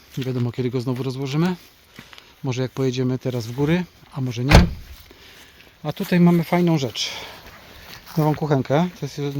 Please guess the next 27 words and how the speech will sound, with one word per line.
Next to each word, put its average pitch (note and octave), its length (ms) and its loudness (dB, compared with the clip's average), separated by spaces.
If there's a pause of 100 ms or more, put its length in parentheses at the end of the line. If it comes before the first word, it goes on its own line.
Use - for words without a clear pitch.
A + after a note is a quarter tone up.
już C3+ 140 -12
nasza C#3+ 200 -4
trzecia - 260 -8
kuchenka. A#2 440 -8 (400)
Kupiliśmy D3 340 -6
najpierw D3 240 -4
kiedyś C#3+ 220 -8
podwójną. C3+ 580 -2 (240)
Podwójna C#3+ 360 -4
fajna, C3+ 500 -2
ale C3 120 -2
za B2+ 140 0
duża. A#2+ 360 0 (580)
Potem E3 280 4
kupiliśmy D3+ 840 0
tego C#3+ 220 0
typu, F3 500 -2
tej D3 140 0
wielkości. D3 680 -2 (120)
Tamta B2+ 240 -8
chyba B2+ 140 -4
nie C3 100 0
była B2+ 140 -2
z A#2+ 40 -2
Alpine A#2 240 -4
Camping. E3+ 440 -2 (720)
E, C#3+ 380 4